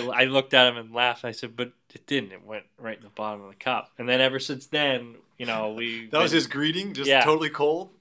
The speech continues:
Speaker 1: I was walking by him and chirped at me in his grumpy voice.
Speaker 2: <laughs>
Speaker 1: And, uh, then, you know, I just,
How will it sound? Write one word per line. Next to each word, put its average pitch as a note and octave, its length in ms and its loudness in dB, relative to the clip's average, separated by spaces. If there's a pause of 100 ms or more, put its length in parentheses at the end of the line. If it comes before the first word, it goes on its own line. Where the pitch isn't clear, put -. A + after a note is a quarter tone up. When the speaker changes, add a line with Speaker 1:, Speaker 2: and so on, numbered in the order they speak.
(160)
Speaker 1:
I - 40 -14
was B2+ 80 -8
walking D3 320 0
by A#2+ 240 6
him A#2 180 2
and G#2+ 220 -18 (160)
chirped B2 360 -2
at G#2+ 200 -4
me G#2+ 80 -16
in G#2+ 60 -16
his G#2 120 -16
grumpy G#2+ 400 -2
voice. G#2+ 400 -6
Speaker 2:
<laughs> - 40 -20 (580)
Speaker 1:
And, A#2+ 480 2
uh, A2+ 240 4 (840)
then, D3+ 400 2
you D#3+ 120 -12
know, D3 160 0
I D3 260 -2
just, F3 320 -6